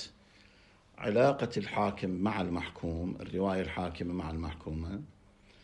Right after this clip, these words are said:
أثرت كثيرًا على طريقة الاستنباط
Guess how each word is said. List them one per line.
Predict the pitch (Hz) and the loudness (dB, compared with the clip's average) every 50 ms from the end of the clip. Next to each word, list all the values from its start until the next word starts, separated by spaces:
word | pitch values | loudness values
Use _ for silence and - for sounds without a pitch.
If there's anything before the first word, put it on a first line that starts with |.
| - - - - - - 185 | -20 -20 -20 -12 0 4 4
أثرت | 180 - - - 151 143 139 - | 4 4 4 2 4 4 2 2
كثيرًا | - - - - - 147 139 135 131 127 127 | 2 0 0 2 2 0 2 2 2 2 2
على | 123 123 123 123 123 123 117 | 2 2 2 2 2 0 2
طريقة | - 107 113 135 160 165 143 - 98 95 - | 2 4 6 6 6 6 4 0 -2 -2 -2
الاستنباط | 92 76 - - 76 - - - 78 76 71 65 60 - | -2 -2 -2 -4 -8 -8 -6 -4 -4 -4 -4 -6 -10 -12